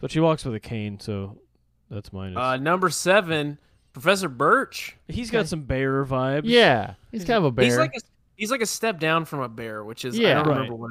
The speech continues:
Speaker 2: it is.
Speaker 1: He's husky.
Speaker 2: Yeah, he is a, he's like a husky guy. He's got
Speaker 3: He's got, like,
Speaker 2: flippies
Speaker 3: a
Speaker 2: on.
Speaker 3: yeah.
Speaker 1: I'll give it to him.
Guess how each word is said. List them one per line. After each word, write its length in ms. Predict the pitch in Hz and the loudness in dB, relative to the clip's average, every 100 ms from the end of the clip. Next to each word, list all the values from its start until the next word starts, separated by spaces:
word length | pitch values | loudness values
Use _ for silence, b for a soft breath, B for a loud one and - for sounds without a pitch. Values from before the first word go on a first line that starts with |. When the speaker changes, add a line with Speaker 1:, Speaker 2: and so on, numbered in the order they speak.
| 107 | -12
Speaker 2:
it 40 | |
is. 240 | 98 85 85 | -12 -12 -6
Speaker 1:
He's 160 | 214 | -6
husky. 580 | 117 107 - - 120 127 _ _ _ _ _ _ _ _ _ _ _ | -6 -8 -10 -10 -10 -10 _ _ _ _ _ _ _ _ _ _ _
Speaker 2:
Yeah, 180 | 226 175 | 4 4
he 180 | 151 254 | 2 0
is 160 | 254 165 | -2 -2
a, 120 | 135 | -6
he's 160 | 131 160 | -8 -4
like 160 | 160 120 | -4 -4
a 100 | 120 | 0
husky 360 | 175 185 214 | 0 0 -4
guy. 240 | 196 202 196 | -2 0 0
He's 100 | 185 | -2
got 180 | 139 | -2
Speaker 3:
He's 140 | 277 240 | 0 4
got, 160 | 269 | 6
like, 100 | 247 190 | 6 6
Speaker 2:
flippies 160 | 139 | 4
Speaker 3:
a 40 | 107 | 4
Speaker 2:
on. 260 | 190 196 - | -2 -6 -6
Speaker 3:
yeah. 460 | 269 190 120 104 98 _ _ | 0 2 2 0 -10 _ _
Speaker 1:
I'll 160 | 156 170 | 2 4
give 180 | 147 123 | 4 0
it 100 | 107 | -2
to 100 | 127 | -8
him. 180 | 113 | -10